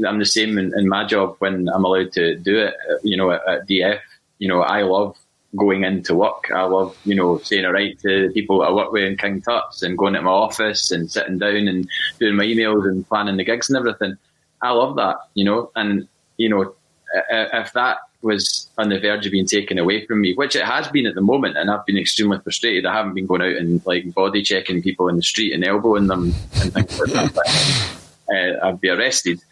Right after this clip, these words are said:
But, uh, <laughs> um, but, uh, but, but I understand his frustration at his position right now at the club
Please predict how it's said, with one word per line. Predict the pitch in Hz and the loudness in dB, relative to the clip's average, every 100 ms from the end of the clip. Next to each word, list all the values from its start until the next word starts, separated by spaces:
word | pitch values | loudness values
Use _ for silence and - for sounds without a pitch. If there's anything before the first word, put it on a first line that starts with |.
| - - - | -20 -8 -2
But, | 101 113 117 - | 0 2 2 0
uh, | 190 | 2
<laughs> | |
um, | 143 139 | 2 2
but, | 135 123 | 2 2
uh, | 131 123 117 117 - | 2 2 2 0 -2
but, | 120 107 123 | -2 -2 0
but | 113 107 | 0 0
I | 123 131 | 0 0
understand | 143 - 113 117 113 | -2 -2 -2 -2 -2
his | 110 - | -4 -4
frustration | 95 - 107 104 98 | -8 -2 0 0 0
at | 101 | 0
his | 92 | -2
position | 92 98 95 98 95 | -2 0 0 0 0
right | 95 85 | 0 0
now | 98 95 92 104 | 0 0 0 -2
at | 90 | -2
the | 92 | 0
club | 101 98 | 2 0